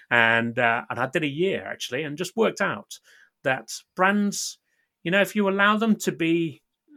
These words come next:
to, to feel oppressive and to kind of, to really kind of hold and contain your creativity, then they will do that for you. But if you kind of put your head into the game and think, "Right, brand guidelines,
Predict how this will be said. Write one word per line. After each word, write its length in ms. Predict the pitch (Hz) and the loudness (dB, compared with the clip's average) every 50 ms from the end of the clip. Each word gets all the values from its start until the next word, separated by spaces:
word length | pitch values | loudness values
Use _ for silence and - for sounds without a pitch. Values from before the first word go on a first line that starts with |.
| _ 220 196 165 _ _ | _ -20 -20 -20 _ _
to, 180 | - 139 131 - | -12 -12 -12 -10
to 120 | - - 135 | -8 -8 -8
feel 420 | - - - 156 160 170 175 - | -8 -4 -2 0 0 0 0 -2
oppressive 640 | - 165 - - - - - - 220 220 214 - - - | -4 -8 -4 -2 -2 -2 0 -2 -4 -4 -4 -8 -10 -10
and 160 | 139 131 131 | -10 -8 -8
to 120 | - - | -10 -6
kind 160 | - 143 139 | -4 -2 -2
of, 200 | 135 127 - - - _ - - _ _ _ _ | -2 -2 -4 -10 -16 _ -20 -20 _ _ _ _
to 120 | - 139 | -8 -8
really 360 | 127 139 151 160 160 160 156 147 | -6 -2 -2 0 0 0 -2 -4
kind 180 | 151 151 143 | -4 -2 -2
of 160 | 139 131 - | -2 -4 -4
hold 500 | - - - 151 151 156 151 156 156 151 - - | -10 -4 0 0 0 2 0 -2 -4 -4 -8 -12
and 140 | 131 120 | -12 -10
contain 480 | - 139 123 110 - - 147 151 151 151 | -10 -10 -10 -10 -8 -6 -6 -6 -4 -4
your 160 | 143 143 139 | -4 -6 -6
creativity, 800 | - - 147 131 123 123 - - 147 143 156 - - 180 - 202 - _ - - - - - _ _ _ _ | -6 -8 -4 -4 -4 -4 -6 -8 -8 -8 -8 -6 -6 -6 -6 -6 -8 _ -20 -20 -20 -20 -20 _ _ _ _
then 420 | - 143 143 143 143 147 139 - _ _ _ | 0 0 0 0 -2 -6 -10 -12 _ _ _
they 100 | 190 190 | 2 2
will 120 | 196 202 208 | 2 2 0
do 160 | - 277 311 | -2 -2 -4
that 140 | - - - | -4 -4 -6
for 200 | - - 95 95 | -8 -10 -12 -14
you. 100 | 95 - _ _ _ _ _ _ _ _ _ _ _ _ _ _ _ | -14 -18 _ _ _ _ _ _ _ _ _ _ _ _ _ _ _
But 340 | - 190 156 - - - - _ _ _ _ _ _ _ _ _ - | 0 0 0 0 -4 -12 -16 _ _ _ _ _ _ _ _ _ -8
if 180 | 156 - - | -8 -8 -8
you 80 | 165 - | -8 -6
kind 120 | 165 156 | -4 -4
of 60 | 143 | -4
put 140 | - 214 214 | -4 -4 -2
your 80 | - 185 | -2 0
head 160 | - 196 190 | 0 0 0
into 220 | 185 185 170 175 | 0 -2 -2 -4
the 80 | 160 143 | -6 -6
game 320 | 131 156 175 156 131 120 | -4 -2 -2 -2 -2 -4
and 80 | 120 117 | -6 -8
think, 160 | 131 131 131 - | -8 -8 -8 -2
"Right, 280 | 139 123 110 107 - - _ _ _ _ _ _ _ _ | -2 -2 -2 -2 -6 -12 _ _ _ _ _ _ _ _
brand 220 | 170 151 156 147 | 0 0 0 0
guidelines, 640 | 131 127 113 107 104 110 110 123 170 196 - - - | 0 0 -2 -2 -2 -4 -6 -4 -4 -6 -8 -10 -14